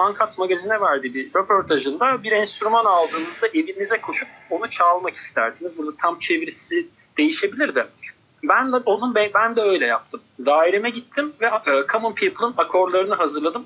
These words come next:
Ortaya çıkan sonucu da hepiniz biliyorsunuz gibi bir söyleşi. Burada sanki, e,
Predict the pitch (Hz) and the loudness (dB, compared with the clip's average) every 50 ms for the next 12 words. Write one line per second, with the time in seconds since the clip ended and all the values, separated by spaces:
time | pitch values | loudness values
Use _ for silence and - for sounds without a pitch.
0 | 214 196 185 180 175 - - 170 160 - - - 180 180 175 - 170 139 127 - | 0 2 4 4 2 2 0 -2 -2 -2 0 0 0 0 0 -2 -4 -4 -2 -2
1 | - 202 165 156 156 196 208 196 - - 123 165 156 127 - - 123 123 120 135 | -2 -2 -2 -2 -4 -8 -8 -8 -10 -8 -2 0 0 0 0 -2 -6 -8 -6 -6
2 | 156 - - - - - _ _ _ - - 165 139 123 117 107 - - - - | -6 -6 -6 -10 -12 -12 _ _ _ 0 2 2 2 2 -2 -6 -10 -12 -12 -16
3 | _ _ - _ _ _ _ - - 127 147 190 240 247 294 247 - - 208 226 | _ _ -20 _ _ _ _ -16 -10 -4 -2 0 0 2 0 0 4 4 4 4
4 | 240 240 - - 254 240 202 - - 135 | 2 0 -4 -2 -2 -2 -2 0 2 2